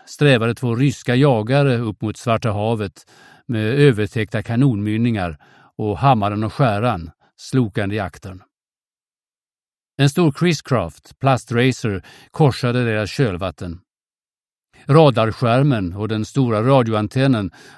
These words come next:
avslöjade den. Det var en av Atlantpaktens patrullbåtar.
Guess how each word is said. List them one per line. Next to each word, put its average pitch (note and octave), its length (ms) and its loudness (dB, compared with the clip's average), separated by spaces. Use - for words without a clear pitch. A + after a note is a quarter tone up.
avslöjade A2 640 0
den. F2+ 240 -10
Det C3 80 2
var C3+ 160 4
en A2+ 80 0
av A2 200 0
Atlantpaktens A2+ 1000 -2
patrullbåtar. G#2+ 840 -4